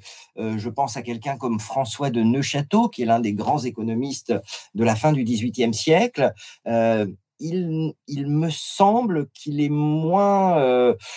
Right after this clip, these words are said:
euh, moins intéressé et plus profondément convaincu que ça doit marcher, euh, que d'autres. Euh, je rappelle que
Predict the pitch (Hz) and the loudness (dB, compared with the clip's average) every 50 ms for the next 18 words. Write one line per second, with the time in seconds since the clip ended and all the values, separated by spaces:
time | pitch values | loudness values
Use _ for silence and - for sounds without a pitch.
0 | - - - _ - - 107 110 104 98 107 104 113 123 143 165 196 180 147 175 | -16 -16 -18 _ -8 -4 -2 -2 0 0 -2 -2 -2 -2 0 0 0 0 0 0
1 | 170 147 - 160 147 156 160 156 - - - 185 190 196 220 233 240 - - 147 | -2 -2 -2 -4 -2 -2 -2 -2 -4 -4 0 0 2 2 4 2 0 0 0 2
2 | 151 151 151 _ _ - 185 196 208 180 - - - 170 180 - 160 - - 196 | 0 0 0 _ _ -2 0 0 0 -2 -4 -8 -4 0 0 0 0 -2 -4 -2
3 | 190 180 190 180 185 175 180 151 - 160 147 156 165 160 156 185 180 151 - - | 0 0 2 2 4 4 2 2 0 -4 -2 0 -2 -2 -2 -4 -6 -6 -4 -4
4 | 123 143 143 160 185 208 196 185 156 143 - - - - - 113 98 - _ _ | -2 0 2 4 4 4 4 4 0 -2 -2 -2 -8 -8 -8 -10 -10 -12 _ _
5 | _ _ _ _ _ _ _ _ _ _ - 113 117 113 110 110 - 170 170 156 | _ _ _ _ _ _ _ _ _ _ -6 -4 -4 -4 -4 -6 -6 -6 -6 -4
6 | 147 135 113 - - - - - - _ - - 117 120 117 113 107 101 120 131 | -4 -6 -6 -8 -12 -20 -20 -20 -20 _ -8 -4 -4 -2 -2 -4 -4 -4 -4 -2
7 | 120 120 123 - - 226 247 226 - - 151 131 120 113 104 | -2 0 0 0 2 2 0 -2 0 0 0 0 2 0 -2